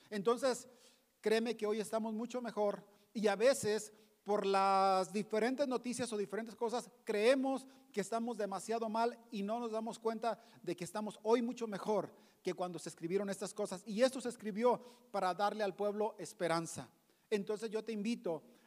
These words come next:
a que con esa, pues, gratitud, de hecho, la, la, la, la, la serie que vamos a ver, o, o esta miniserie que vamos a ver hoy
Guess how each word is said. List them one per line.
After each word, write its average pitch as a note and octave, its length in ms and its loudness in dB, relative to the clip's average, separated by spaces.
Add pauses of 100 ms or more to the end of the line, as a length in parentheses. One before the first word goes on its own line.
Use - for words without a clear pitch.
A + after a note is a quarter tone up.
a F#3+ 120 0
que F#3+ 140 0
con G3+ 220 -4
esa, A3+ 500 0 (1300)
pues, F#3+ 220 -2
gratitud, G3 720 -2 (560)
de F#3 200 0
hecho, B3 240 0
la, F#3+ 240 2
la, F#3 300 -2
la, F#3 220 -2
la, G3 200 -2
la F#3+ 220 0
serie A#3 320 -2
que A3 60 -8
vamos A3 260 -10
a G3+ 60 -6
ver, A3 180 0
o, A3 80 0
o G#3+ 220 0
esta A3+ 180 -6
miniserie A3 580 -2
que G#3 120 -6
vamos G#3 200 -6
a G3 40 -6
ver G3+ 160 -4
hoy A3 320 0